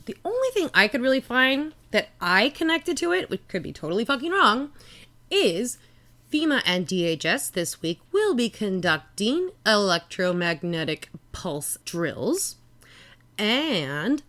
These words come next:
supposedly, there is a Chinese missile hurtling through the atmosphere right now, apparently about to crash into Earth somewhere.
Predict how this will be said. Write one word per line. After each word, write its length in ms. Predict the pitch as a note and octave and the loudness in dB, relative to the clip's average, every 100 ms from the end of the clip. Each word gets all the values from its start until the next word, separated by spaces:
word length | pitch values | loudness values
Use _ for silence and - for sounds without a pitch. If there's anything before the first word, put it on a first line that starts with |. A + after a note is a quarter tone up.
| - - - - | -20 -20 -20 -8
supposedly, 880 | - C4+ G3 D4+ C#4+ F3 D3 G3 A#3 - - _ | 2 2 4 2 2 -2 -2 -6 -8 -14 -20 _
there 180 | A#3+ C4+ | 0 2
is 160 | B3+ B3 | 2 0
a 60 | |
Chinese 520 | B3 E4+ F#4+ F#4 E4+ - | -2 -2 0 2 2 0
missile 600 | - F#3 A3+ C4+ - D#3 C#3+ | 0 0 0 -2 -2 -4 -4
hurtling 560 | - D#4 F4+ F4 D#4 | -2 0 2 2 0
through 140 | C#4 C4 | 0 2
the 120 | B3 | 2
atmosphere 540 | A#3 D#3+ E3+ - D#3 | 2 -2 -6 -4 -2
right 160 | D#3 - | -2 -4
now, 400 | E3 D#3+ D#3+ D#3+ | -2 -2 -2 -2
apparently 680 | G3+ F#3 G3+ D#4 D#4+ G#3+ G3 | -4 -2 2 4 4 4 4
about 240 | F#3+ F#3+ | 4 2
to 80 | F#3 | 0
crash 320 | - F#3+ F3 | 0 0 0
into 180 | F#3 E3 | -4 -4
Earth 200 | E3 D#3 | -4 -4
somewhere. 600 | - - F3+ - - F3 | -6 -8 -8 -10 -12 -14